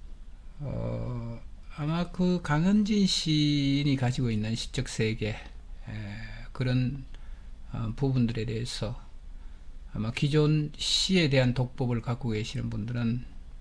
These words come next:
꽤 낯설게, 에, 이렇게 읽히기도 하고, 어, 새롭게 읽히기도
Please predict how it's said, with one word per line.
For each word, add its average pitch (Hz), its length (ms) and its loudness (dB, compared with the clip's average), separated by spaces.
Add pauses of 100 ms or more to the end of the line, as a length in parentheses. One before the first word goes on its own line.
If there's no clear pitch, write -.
(500)
꽤 123 220 2
낯설게, 110 560 0 (560)
에, 107 200 -4
이렇게 113 280 -4
읽히기도 113 540 -2
하고, 117 560 -6 (540)
어, 110 640 -10
새롭게 139 580 -2
읽히기도 113 760 -4